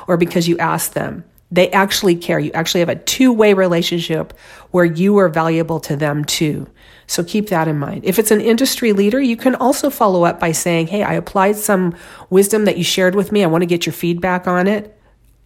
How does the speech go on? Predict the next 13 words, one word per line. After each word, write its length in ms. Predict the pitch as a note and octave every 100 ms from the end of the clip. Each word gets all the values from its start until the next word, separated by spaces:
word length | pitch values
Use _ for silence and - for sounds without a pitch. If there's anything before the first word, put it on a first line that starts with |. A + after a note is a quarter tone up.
| _
Almost 460 | F3 F3 F3 E3+ F3+
nobody 380 | F3 F3+ F3
would 180 | F3 E3+
say 240 | - E3 D#3
no 180 | D3
to 120 | D3+ F#3
that. 400 | F3 G3 B3 - - - _
And 140 | G3 F#3+
then 80 |
a 60 | F#3
higher 320 | - F#3+ F#3+
level 260 | G3 F#3+ G#3
professional, 800 | A3 G#3 A#3 C4+ - D3 D3+